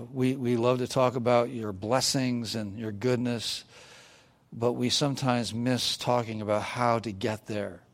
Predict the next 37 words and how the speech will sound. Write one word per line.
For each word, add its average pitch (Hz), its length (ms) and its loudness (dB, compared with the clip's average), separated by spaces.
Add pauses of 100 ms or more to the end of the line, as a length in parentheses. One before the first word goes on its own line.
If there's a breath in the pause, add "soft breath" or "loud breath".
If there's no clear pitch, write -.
(380 soft breath)
the 117 120 -2
road 117 580 4
there. 101 420 -6 (960 soft breath)
And 113 120 -4
Lord, 123 200 2
today, 120 320 2
help 139 300 0
us 127 180 0
to 131 80 0
understand 110 540 -4
these 135 480 -2
things 131 320 -2
we've 120 180 -2
talked 127 300 0
about 117 200 -4
today 110 280 -2
are 107 200 -4
compliments, 110 760 -4
they 113 160 -2
are 113 120 -2
adornments. 117 1000 -2 (960 loud breath)
They 117 180 2
are 117 160 4
those 123 280 2
things 120 400 -2
that 107 280 -2 (120)
are 110 140 -4
attractive 120 840 -4
to 113 140 -6
you 101 400 -4 (880 soft breath)
as 117 260 -4
we 113 120 -2
choose 123 340 0
to 117 80 -2
live 107 200 0
our 104 100 2
lives 104 540 0